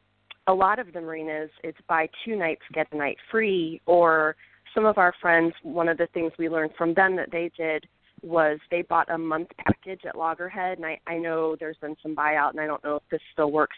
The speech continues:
but <clears throat> maybe it would work with other, um,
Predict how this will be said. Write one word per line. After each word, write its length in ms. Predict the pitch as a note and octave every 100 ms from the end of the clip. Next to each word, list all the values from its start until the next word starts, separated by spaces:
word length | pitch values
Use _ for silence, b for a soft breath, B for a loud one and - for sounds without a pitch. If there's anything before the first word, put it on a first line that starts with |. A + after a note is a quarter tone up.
| -
but 180 | D3 - _
<clears throat> 120 | C4+
maybe 540 | - G#3+ G3+ F#3 F3+
it 80 | F3
would 200 | E3 D#3+
work 160 | E3 -
with 120 | D3+ -
other, 380 | D#3+ D#3+ E3 E3 _ _ _ - -
um, 400 | E3+ D3+ C#3+